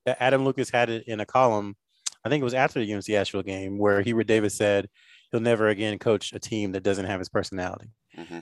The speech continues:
Speaker 1: And I would say right now he's, he's, he's what, three for three, um, since then, and
Speaker 2: Since
Speaker 1: he hasn't
Speaker 2: then.
Speaker 1: because that energy has definitely shown. So, um,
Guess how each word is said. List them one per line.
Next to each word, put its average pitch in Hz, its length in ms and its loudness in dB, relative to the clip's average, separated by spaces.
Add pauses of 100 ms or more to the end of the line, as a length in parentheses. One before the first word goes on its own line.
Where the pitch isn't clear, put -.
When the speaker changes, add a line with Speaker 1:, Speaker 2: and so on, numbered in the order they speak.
Speaker 1:
And 107 320 2
I 117 140 4
would 156 120 4
say 185 160 4
right 180 160 4
now 180 140 6
he's, 165 220 0
he's, 143 400 -8
he's 117 260 -4
what, 110 180 2
three 127 160 4
for 123 120 0
three, 143 320 2 (480)
um, 110 240 2
since 147 240 -2
then, 92 200 -4
and 95 120 -14
Speaker 2:
Since 101 240 -2
Speaker 1:
he 120 40 0
hasn't 127 120 4
Speaker 2:
then. 110 140 0
Speaker 1:
because 110 300 0 (360)
that 110 160 2
energy 117 400 2
has 104 80 0
definitely 110 340 0
shown. 95 420 -2
So, 101 380 2 (440)
um, 101 460 2